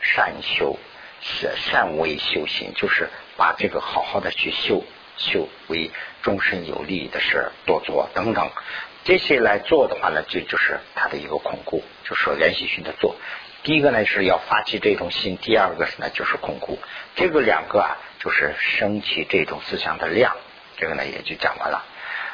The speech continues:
那么现在是第三，第三呢就是说除欠词中的邪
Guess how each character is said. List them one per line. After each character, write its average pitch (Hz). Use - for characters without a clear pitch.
那 143
么 165
现 165
在 160
是 -
第 101
三， -
第 185
三 208
呢 147
就 110
是 -
说 82
除 95
欠 95
词 -
中 92
的 69
邪 90